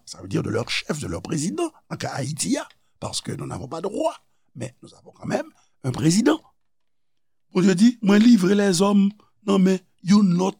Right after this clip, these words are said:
pou youn regle ak lòt. E mwen livre yo nan men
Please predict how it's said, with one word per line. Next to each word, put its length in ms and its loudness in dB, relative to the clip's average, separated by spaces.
pou 180 2
youn 480 2
regle 440 0
ak 240 -2
lòt. 400 -6
E 160 6
mwen 200 6
livre 420 4
yo 180 2
nan 160 0
men 220 -2